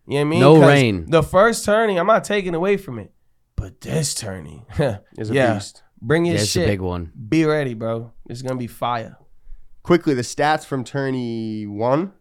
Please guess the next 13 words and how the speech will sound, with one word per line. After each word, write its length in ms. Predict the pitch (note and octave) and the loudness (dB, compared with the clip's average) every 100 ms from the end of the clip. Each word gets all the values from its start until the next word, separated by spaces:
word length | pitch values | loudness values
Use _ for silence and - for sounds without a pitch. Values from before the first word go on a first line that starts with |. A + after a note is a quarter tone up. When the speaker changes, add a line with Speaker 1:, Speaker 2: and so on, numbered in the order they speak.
| - - | -20 -6
Speaker 1:
Yeah. 280 | A2+ A2+ F#2 _ _ _ - | -2 -2 -2 _ _ _ -4
Speaker 3:
Uh, 220 | A2 A2 | -2 0
I'll, 200 | A#2+ B2+ | 0 0
I'll 200 | B2 A#2+ | -2 -2
list 220 | C#3 C#3+ | -4 -2
out 100 | B2+ | -4
the 60 | A2 | -4
top 280 | C3+ A#2 | -4 -6
five 280 | - A2+ B2+ | -4 -4 -4
of 100 | A#2 | -6
each 120 | G#2+ - | -10 -10
stat 260 | A2 G2+ | -12 -12
category. 540 | - G#2 A2+ C3 C3+ | -12 -10 -8 -6 -8